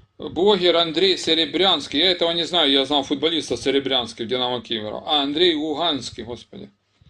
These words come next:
Ни разу не слушал, не знаю, что он там говорит. И мой любимчик, бывший депутат Геннадий, э, Балашов. <laughs> Я забыл, как его по-,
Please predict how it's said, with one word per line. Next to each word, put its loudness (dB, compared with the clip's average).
Ни -2
разу 0
не -6
слушал, -4
не -2
знаю, -2
что -10
он -10
там -8
говорит. -4
И 2
мой 4
любимчик, 0
бывший 2
депутат 0
Геннадий, 0
э, -8
Балашов. -2
<laughs> -20
Я 0
забыл, 0
как -2
его 0
по-, -6